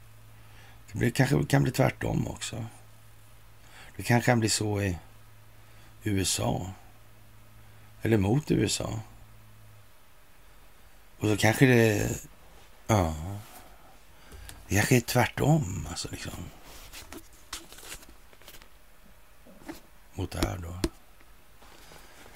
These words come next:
Ja, vi vet ju inte det. Vi vet ju inte det. Eh.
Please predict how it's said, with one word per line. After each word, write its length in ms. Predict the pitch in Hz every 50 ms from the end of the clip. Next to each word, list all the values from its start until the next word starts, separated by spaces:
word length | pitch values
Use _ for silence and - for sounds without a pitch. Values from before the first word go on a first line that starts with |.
| - -
Ja, 60 | -
vi 100 | 50 -
vet 380 | - 104 104 101 - - -
ju 60 | - -
inte 200 | - - - -
det. 280 | - - 104 107 110 104 104 - - - - - - - - - - - - - - - - - - - - - - -
Vi 200 | 120 113 117 131
vet 220 | 131 131 - -
ju 40 | -
inte 180 | 82 - -
det. 240 | - - 90 92 98 98 - - - - - - - - - - - - - - - - - - - - - - - - - - - - - - - - - - - - 98 98
Eh. 260 | 92 85 82 82